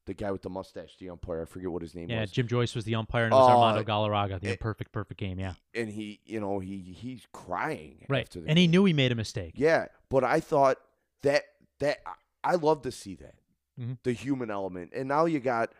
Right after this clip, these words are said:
Speaker 1: replay in baseball. Hate it. You have, they're talking about testing out computer umps next year in A-ball? Is this
Speaker 2: In independent baseball.
Speaker 1: Independent baseball, okay.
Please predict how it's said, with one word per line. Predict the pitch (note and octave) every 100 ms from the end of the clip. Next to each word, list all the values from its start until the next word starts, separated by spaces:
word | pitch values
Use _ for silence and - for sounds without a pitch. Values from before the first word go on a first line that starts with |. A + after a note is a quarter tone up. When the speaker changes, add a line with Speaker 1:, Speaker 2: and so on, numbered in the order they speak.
| _ _
Speaker 1:
replay | A#2 C#3 - A#2+ G2
in | F2+
baseball. | E2 D#2 - - C2+ A#1+ _ _
Hate | - G2+ G2 D2+
it. | B1 - - _ _ _ _
You | G#2 B2
have, | A#2 A2+ G#2 G2 F#2 E2+ _ _ _ _ _ _ _ _ _ _ _ _ _ _ -
they're | B2+
talking | - C#3 C3 B2+
about | A2 G#2+ G2+ - _ _ _ -
testing | B2 B2 - A#2
out | A2 G#2 -
computer | - G#2 - - C3+ A#2+ A2+ -
umps | B2+ A2 - - - - - _ E2+
next | A2+ B2+ -
year | C#3 C3+
in | B2+
A-ball? | A#2+ C#3+ F#3 G#3 A3+
Is | G#3 A#2
this | A#2 D3 D3+ D#3+
Speaker 2:
In | E3
independent | D3+ D#3+ C#3+ B2
baseball. | G#2+ - G2+ F#2+
Speaker 1:
Independent | C3+ C3 C3 C#3 A#2+
baseball, | F#2+ E2+ - D#2+ -
okay. | A2 G#2+ G#2+ F2